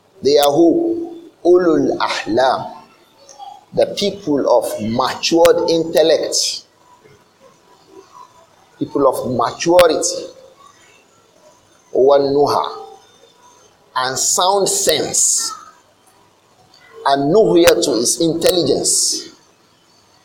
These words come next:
because it will protect you from safasif, min al-af'al. It will protect you from aradhil al-af'al, from shameful practice.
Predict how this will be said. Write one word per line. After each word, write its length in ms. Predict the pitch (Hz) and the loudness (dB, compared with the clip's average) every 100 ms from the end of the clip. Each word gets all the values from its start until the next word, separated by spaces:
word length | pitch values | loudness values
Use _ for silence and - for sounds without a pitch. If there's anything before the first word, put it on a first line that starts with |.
| _ - | _ -6
because 340 | 147 226 226 | 0 2 2
it 140 | 208 - | 0 0
will 160 | 165 | 0
protect 500 | 170 160 208 - - | 0 2 2 0 0
you 140 | 180 165 | 0 0
from 680 | 135 135 120 113 113 113 - | 2 2 4 2 -2 -6 -4
safasif, 760 | - 123 123 110 - - - - _ _ _ _ _ _ _ _ | -4 -2 -2 -2 -4 -10 -18 -20 _ _ _ _ _ _ _ _
min 140 | - 123 | -4 0
al-af'al. 640 | 113 107 - - 107 - - _ _ _ - | 0 0 -2 -4 -6 -6 -12 _ _ _ -8
It 160 | - | -2
will 140 | 160 170 | -2 0
protect 460 | 170 185 208 - | 0 2 2 0
you 120 | 180 | -2
from 320 | 147 139 127 117 | 0 0 0 0
aradhil 460 | 123 147 139 139 123 | 2 2 2 0 0
al-af'al, 420 | - - - - - _ - - | -2 -4 -6 -6 -12 _ -10 0
from 220 | 135 123 | 0 2
shameful 640 | - - 202 135 180 156 | 0 4 4 2 0 0
practice. 560 | 139 - - - - | 0 0 -4 -4 -6